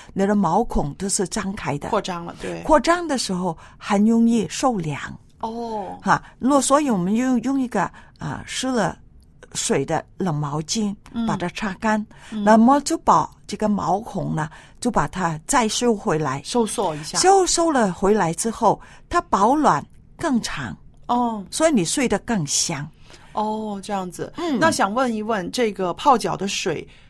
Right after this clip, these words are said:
Speaker 2: 应该在多少温度？应该四十度以下吧？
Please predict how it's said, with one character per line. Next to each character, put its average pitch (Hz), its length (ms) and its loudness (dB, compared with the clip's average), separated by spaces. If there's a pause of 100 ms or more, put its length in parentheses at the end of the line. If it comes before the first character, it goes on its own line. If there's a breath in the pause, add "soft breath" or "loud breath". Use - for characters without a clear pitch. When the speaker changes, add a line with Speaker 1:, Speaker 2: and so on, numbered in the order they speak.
(200 soft breath)
Speaker 2:
应 262 180 0
该 240 180 0
在 226 160 -2
多 214 180 0
少 180 180 -4
温 175 240 -6
度？ 175 200 -4
应 208 160 -6
该 208 160 -2
四 240 240 -6
十 - 160 -4
度 180 240 -4
以 156 80 -12
下 170 320 -6
吧？ 151 260 -10